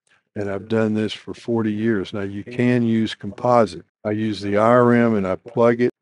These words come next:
with this lar-, this medium-sized plugger. So once we place the I R M, and I want that mixed firmly, not rock hard, but just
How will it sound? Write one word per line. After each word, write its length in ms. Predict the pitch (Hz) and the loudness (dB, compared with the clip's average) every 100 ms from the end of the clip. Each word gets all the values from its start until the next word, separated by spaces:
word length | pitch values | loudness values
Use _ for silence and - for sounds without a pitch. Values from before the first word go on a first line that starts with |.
| _ | _
with 180 | 101 98 | -8 -6
this 240 | 101 - | -6 -6
lar-, 280 | 107 107 110 | -4 0 0
this 360 | 110 104 98 - | -2 -6 -6 -8
medium-sized 800 | 113 113 117 107 - 110 107 - | -2 0 0 -2 -2 0 0 -4
plugger. 440 | - 117 110 95 95 _ - | -2 0 0 -4 -10 _ -12
So 160 | - | -6
once 360 | 101 110 127 - | -2 2 0 2
we 120 | 135 | 0
place 640 | 120 - 123 123 123 - - _ | 2 6 8 8 4 -2 -14 _
the 480 | 101 101 95 92 92 _ _ _ _ - | -14 -8 -6 -6 -10 _ _ _ _ -2
I 60 | 104 | 2
R 260 | 117 117 | 4 2
M, 160 | 113 101 | 2 0
and 100 | 90 | -2
I 40 | |
want 340 | 92 107 123 - | -4 -2 -2 2
that 220 | 120 - | 0 0
mixed 480 | 107 107 - - _ _ - | -2 -2 -4 -14 _ _ -8
firmly, 560 | 131 131 127 92 78 - _ - | 2 4 4 0 -6 -20 _ -6
not 260 | 104 113 - | -2 0 0
rock 360 | 110 113 110 - | 2 2 2 0
hard, 340 | 117 107 95 | 2 2 0
but 140 | 92 - | -8 -8
just 420 | 107 104 - | -4 -4 -6